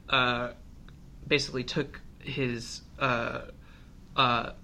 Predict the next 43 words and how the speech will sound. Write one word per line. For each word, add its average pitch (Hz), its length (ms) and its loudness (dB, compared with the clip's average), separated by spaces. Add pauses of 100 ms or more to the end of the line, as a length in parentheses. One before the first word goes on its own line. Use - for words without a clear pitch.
(140)
pilot 202 360 10
script - 360 -2
for - 180 -4
Mad 151 300 4
Men, 120 200 0
which 123 160 0
he 123 100 0
wrote 120 280 0 (400)
back 131 240 2
in 151 160 4
nineteen 127 300 0
ninety-nine, 120 560 -4 (460)
and, 160 420 8
uh, 175 80 -2
pitched - 320 2
it 147 120 4
to - 120 0
A 151 80 6
M 147 120 2
C, 160 260 2
and 117 80 -2
A 123 40 2
M 127 140 2
C 160 160 -2
was 139 140 0
like, 131 200 2
"Yeah, 131 200 6 (340)
let's 202 160 -8
do 135 160 4
it." 117 140 0 (580)
And 139 180 4
so 131 600 4
in 135 100 2
two 131 160 2
thousand 131 240 4
seven, 123 560 0 (100)
uh, 120 640 4
a 135 80 0
year 123 200 2
after 120 440 2
The 117 140 -4
Sopranos 175 520 2
ended, 143 380 2